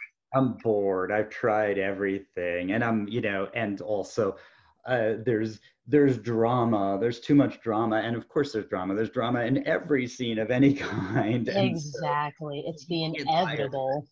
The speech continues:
Speaker 1: everything. Yeah. <laughs> Yeah. Which is also one interesting thing for, for me, you know, uh, uh, um, I think since starting, or even before starting Push, um, uh, um, both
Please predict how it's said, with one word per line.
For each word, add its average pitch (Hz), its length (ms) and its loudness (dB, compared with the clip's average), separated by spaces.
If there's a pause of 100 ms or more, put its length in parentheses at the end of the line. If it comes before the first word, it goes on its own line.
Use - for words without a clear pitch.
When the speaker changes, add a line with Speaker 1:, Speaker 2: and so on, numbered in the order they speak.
Speaker 1:
everything. 101 60 -18 (260)
Yeah. 139 1120 2 (360)
<laughs> 143 480 -4
Yeah. 92 320 -4 (100)
Which 143 200 4
is 143 140 2
also 151 360 2
one 113 240 0
interesting 110 540 -8
thing 104 380 -6
for, 101 300 -8 (240)
for 113 140 -6
me, 107 480 -6
you 110 100 -10
know, 101 160 -10
uh, 113 1000 -10
uh, 127 80 -4
um, 101 220 -8 (420)
I 131 60 -2
think 131 320 -4 (340)
since - 400 -2
starting, 147 360 0
or 202 160 4
even 185 200 0
before 113 380 -2
starting 101 480 -6
Push, 104 440 -4 (100)
um, 104 380 -2 (500)
uh, 120 100 2 (440)
um, 104 460 -4 (180)
both 110 280 0